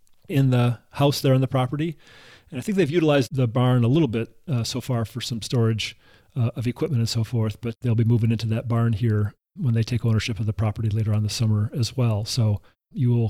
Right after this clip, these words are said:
continue to see a extraordinary scenic landscape there in that part of Washtenaw County, Scioto Township, but you'll also be able to see an historic barn that's a hundred fifty years old, as well as a brand new barn,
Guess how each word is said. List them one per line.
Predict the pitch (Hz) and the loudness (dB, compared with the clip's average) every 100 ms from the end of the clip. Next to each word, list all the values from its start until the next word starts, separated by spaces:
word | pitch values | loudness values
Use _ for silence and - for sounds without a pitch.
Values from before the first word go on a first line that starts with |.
| - | -2
continue | 131 - 147 131 | -4 2 4 4
to | 123 | 2
see | - 127 127 143 | 2 4 4 2
a | 165 123 120 120 _ _ | 0 2 2 0 _ _
extraordinary | 165 - - 151 147 135 127 123 123 - - - _ | -10 -8 0 2 4 4 4 4 0 -6 -20 -20 _
scenic | - - 165 143 - 131 | -8 0 2 2 0 2
landscape | 131 135 - 151 175 - _ _ _ - | 2 2 0 0 0 -6 _ _ _ -14
there | 123 123 123 123 | -2 0 2 0
in | - 120 | -2 -2
that | 123 127 | -2 -2
part | - 123 | -2 0
of | 120 | 0
Washtenaw | 120 117 - 120 | -2 -4 -2 -4
County, | - 127 143 185 - _ _ _ | -2 -2 -2 -4 -10 _ _ _
Scioto | 120 110 | -6 -4
Township, | 117 123 131 160 - _ _ _ _ | -4 -4 -4 -4 -8 _ _ _ _
but | 117 - | -8 -2
you'll | 110 | 0
also | 123 127 | 0 0
be | 113 | 0
able | 117 113 | 2 0
to | |
see | 110 127 117 120 - _ _ _ | -2 0 0 -2 -6 _ _ _
an | 147 | -8
historic | 117 - 131 131 120 | -6 0 2 2 2
barn | 123 131 147 | 2 2 2
that's | 127 104 | -2 -6
a | 117 | -2
hundred | 131 127 117 | 0 0 0
fifty | 131 123 | -4 -2
years | 117 113 | 0 0
old, | 123 139 156 | 0 -2 -4
as | - 131 | -8 -4
well | 117 | 0
as | 110 | 0
a | 110 | 0
brand | 98 123 127 | 0 2 4
new | 127 127 | 4 2
barn, | 120 120 123 123 | 0 0 0 -2